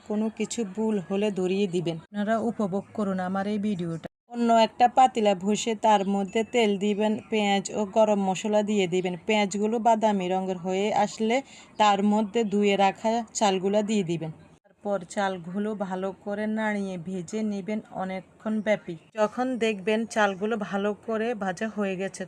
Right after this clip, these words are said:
তখন, তখন পরিমাণ মতো পানি দিয়ে দিবেন। কিছুক্ষণ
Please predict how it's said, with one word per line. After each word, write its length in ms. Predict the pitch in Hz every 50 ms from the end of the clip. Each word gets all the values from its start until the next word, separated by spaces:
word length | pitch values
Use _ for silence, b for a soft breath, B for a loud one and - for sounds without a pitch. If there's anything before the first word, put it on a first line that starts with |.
| - -
তখন, 400 | 196 202 202 - - 196 196 226 240 - _ _ _ _
তখন 280 | 208 196 - 240 247 254
পরিমাণ 540 | 240 - - 247 233 233 233 220 214 208 208 202
মতো 280 | 202 208 202 196 - 190 180 - -
পানি 280 | 202 196 196 202 208 226
দিয়ে 380 | 202 185 226 220 214 208 202 190
দিবেন। 360 | 156 175 185 175 165 165 165 156 - _ _
কিছুক্ষণ 580 | - 233 214 - - 240 226 - - 247 240